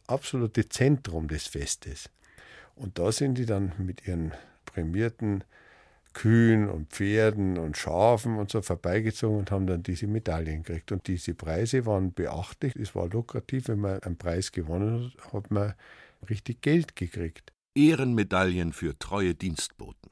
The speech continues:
Speaker 2: freie Verköstigung für brave Feiertagsschüler.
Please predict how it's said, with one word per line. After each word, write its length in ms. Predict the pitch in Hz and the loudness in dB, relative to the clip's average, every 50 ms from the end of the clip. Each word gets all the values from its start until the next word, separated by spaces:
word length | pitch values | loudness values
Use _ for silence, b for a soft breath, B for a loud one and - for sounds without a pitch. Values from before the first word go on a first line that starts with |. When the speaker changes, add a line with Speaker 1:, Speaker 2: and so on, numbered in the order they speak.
| _ _ _ | _ _ _
Speaker 2:
freie 480 | - - - 82 98 113 120 120 113 101 | -12 -8 -4 0 2 4 6 6 4 4
Verköstigung 720 | - 107 95 - 113 123 - - - 117 113 123 104 98 | 2 -2 -2 0 0 0 0 -2 -2 0 0 0 0 0
für 240 | - - 90 82 | 0 0 0 0
brave 480 | 80 - - - 98 110 104 - 101 90 | 0 -2 -2 0 0 0 2 0 -2 -2
Feiertagsschüler. 960 | - - - 151 107 87 - - 64 57 - - - - 69 64 65 62 58 | -2 -4 -4 -4 -4 -6 -6 -6 -8 -8 -6 -6 -6 -4 -4 -4 -4 -6 -8